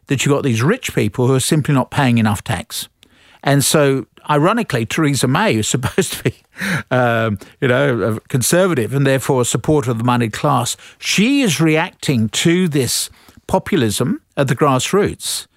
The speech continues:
and saying, "Yes, we're now gonna crack down on these individuals." In fact, the con-, the government that did most to encourage these millionaires to settle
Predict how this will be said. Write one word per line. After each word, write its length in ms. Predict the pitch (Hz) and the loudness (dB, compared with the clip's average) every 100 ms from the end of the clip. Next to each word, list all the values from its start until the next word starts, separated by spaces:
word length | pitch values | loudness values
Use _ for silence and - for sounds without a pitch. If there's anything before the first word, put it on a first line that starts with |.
| _ _ _ _ | _ _ _ _
and 180 | 143 139 | 0 0
saying, 340 | - 160 151 147 | 2 2 2 2
"Yes, 240 | 165 - | 2 0
we're 80 | 139 | 0
now 160 | 139 | 2
gonna 180 | 131 127 | 2 0
crack 280 | 113 147 127 | 0 -2 -2
down 220 | 147 127 | 0 2
on 120 | 123 | 2
these 160 | 120 113 | 2 2
individuals." 480 | 120 117 143 123 101 - - | 0 0 0 -2 -6 -12 -6
In 120 | 156 | -2
fact, 260 | 143 185 139 | 2 0 0
the 100 | 135 | -6
con-, 320 | - 185 277 208 | 0 0 0 -2
the 120 | 139 | -2
government 440 | 110 151 208 120 | 0 0 0 0
that 120 | 110 | -2
did 220 | 117 127 92 | -2 0 2
most 480 | 98 190 156 - - - _ | 2 2 0 -4 -12 -20 _
to 80 | - | -2
encourage 560 | 135 131 143 147 143 - | -2 0 0 2 0 0
these 260 | 135 117 | 0 0
millionaires 640 | 135 135 123 117 123 113 - | 2 2 2 2 2 0 -2
to 100 | 110 | -4
settle 600 | - 175 180 220 87 | 0 0 0 -2 -4